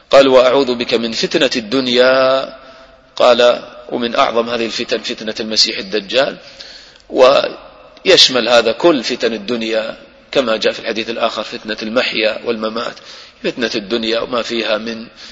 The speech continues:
نساء وشهوات وأموال وكل ما يصد عن سبيل الله، عن طاعة الله، كل ما يلهي عن ذكر الله. "وأعوذ بك من فتنة الدنيا"، من اللهو واللعب وغير ذلك.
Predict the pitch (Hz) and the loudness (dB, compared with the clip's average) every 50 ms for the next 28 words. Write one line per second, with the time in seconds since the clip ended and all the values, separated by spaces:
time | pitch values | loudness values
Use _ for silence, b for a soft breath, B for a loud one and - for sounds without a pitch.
0 | B B - 131 113 - - 110 110 113 120 - - - - - 120 120 127 113 | B B -4 0 0 2 2 2 2 2 0 -2 -2 -2 -2 -2 -2 0 0 2
1 | 113 117 117 117 113 113 110 - 117 120 - 120 120 113 113 117 123 120 117 113 | 4 4 4 4 4 2 -2 -2 -4 -2 -2 -2 -4 -2 -2 2 2 2 2 2
2 | 113 113 120 135 127 135 131 135 135 113 104 - - - - - - - - - | 0 -2 -2 2 2 2 2 2 0 -4 -6 -8 -10 -16 -20 -20 -20 -20 -20 -20
3 | - - _ - - 185 190 165 135 127 131 131 131 127 123 - 143 135 110 110 | -20 -20 _ 0 4 4 4 4 2 0 0 0 2 2 0 0 0 0 -2 -2
4 | 117 113 - 117 113 113 117 110 110 110 104 107 113 113 117 117 - - - 117 | 0 0 0 0 0 -2 -2 -2 -4 -4 -4 -4 -4 -4 -4 -8 -12 -8 -8 -6
5 | 107 - 120 117 110 110 110 - 117 107 107 110 113 110 - - B B B B | 0 2 4 4 4 2 -2 -4 -6 -6 -6 -6 -6 -6 -8 -12 B B B B
6 | B B B B B - 202 196 165 139 131 123 131 143 143 127 120 113 113 117 | B B B B B 4 4 4 4 4 2 2 2 2 0 0 -2 -2 -2 -4
7 | 113 110 120 - 127 107 110 107 110 120 117 110 113 113 113 120 123 135 123 127 | -4 -6 -8 -6 -6 -6 -6 -2 0 0 0 0 0 -2 -2 -2 -2 -2 -4 -4
8 | 131 131 - 123 117 117 113 110 - 185 - 147 127 117 - 110 104 95 117 123 | -4 -4 -4 -4 -4 -4 -6 -8 -8 -6 -4 -2 -2 -2 -4 -6 -6 -4 -4 -4
9 | 117 110 113 120 - 107 - 123 135 120 113 110 113 123 113 110 123 120 127 127 | -4 -4 -8 -8 -10 -10 -8 -6 -4 -4 -2 2 2 2 2 2 -2 -6 -6 -8
10 | 127 117 113 117 127 123 123 127 127 123 127 135 147 156 147 139 143 147 147 - | -8 -8 -2 0 0 0 0 -2 -6 -8 -6 0 0 0 0 2 0 -2 -2 -4
11 | - - - - | -8 -12 -14 -16